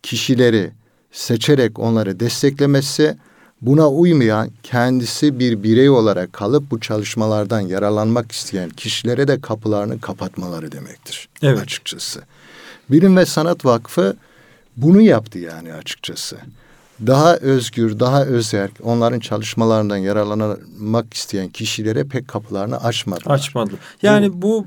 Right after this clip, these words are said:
Speaker 2: bu, e,
Speaker 1: e,
Speaker 2: aynı zamanda sizin bir eleştiriniz.
Speaker 1: bir eleştirim. Ben
Speaker 2: Evet.
Speaker 1: bu, bence bu kötü bir örnek oldu. Arkasında bu tür akademik çalışmaları yapan gruplar var şu an.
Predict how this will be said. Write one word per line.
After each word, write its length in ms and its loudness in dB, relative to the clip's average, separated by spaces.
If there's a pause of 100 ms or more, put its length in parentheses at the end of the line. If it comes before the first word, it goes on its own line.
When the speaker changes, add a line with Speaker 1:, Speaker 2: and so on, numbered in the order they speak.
Speaker 2:
bu, 40 0
e, 40 4
Speaker 1:
e, 400 2
Speaker 2:
aynı 220 2
zamanda 400 2
sizin 340 -2
bir 100 8
eleştiriniz. 640 4
Speaker 1:
bir 60 6
eleştirim. 720 2
Ben 60 4
Speaker 2:
Evet. 220 4
Speaker 1:
bu, 200 4
bence 380 4
bu 100 4
kötü 360 0
bir 80 6
örnek 440 0
oldu. 300 -2
Arkasında 760 0
bu 100 0
tür 380 -4 (420)
akademik 540 0
çalışmaları 600 0
yapan 400 0
gruplar 460 0
var 220 2
şu 240 -12 (100)
an. 200 -8